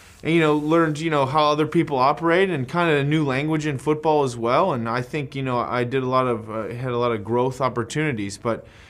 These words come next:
you know, I'm gonna bring a lot of that back here and, and be ready to work in a, in a, in a place that I'm very familiar with, with people that I've, you know, worked with before. So it's v-, very exciting.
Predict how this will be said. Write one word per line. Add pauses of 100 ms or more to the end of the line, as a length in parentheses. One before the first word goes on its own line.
(120)
you
know,
I'm
gonna
bring
a
lot
of
that
back
here
and,
and
be
ready
to
work
in
a,
in
a,
in
a
place
that
I'm
very
familiar
with,
with
people
that
I've,
you
know, (320)
worked
with
before.
So
it's
v-,
very
exciting.